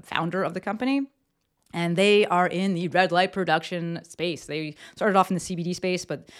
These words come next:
they're a general kind of wellness company, and they have moved into the red light space. So Allison had sent me a unit, and that's the one that I was using.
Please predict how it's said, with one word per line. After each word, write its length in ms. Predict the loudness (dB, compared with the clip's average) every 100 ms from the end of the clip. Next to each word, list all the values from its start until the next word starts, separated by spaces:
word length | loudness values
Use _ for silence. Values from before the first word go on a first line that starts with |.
| -10
they're 240 | 0 2 2
a 100 | 0
general 340 | 2 2 2
kind 160 | 0 -6
of 100 | -4
wellness 340 | -4 -4 -6
company, 460 | -6 -4 -2 -2 -2
and 240 | -4 -4
they 100 | -4
have 340 | -2 -4 -6 -20 _ _ -6
moved 320 | -2 0 2
into 240 | 2 2
the 80 | 0
red 200 | 0 0
light 200 | 0 -2
space. 300 | -4 -6 -6
So 260 | -4 -4 0
Allison 300 | 2 2 2
had 140 | -4
sent 180 | -2 -4
me 140 | -2 -4
a 40 |
unit, 320 | -4 -4 -4
and 80 | -2
that's 200 | -2 -2
the 60 | -6
one 140 | -6
that 60 | -4
I 80 | -6
was 220 | -6 -4
using. 420 | -4 -2 -6 -10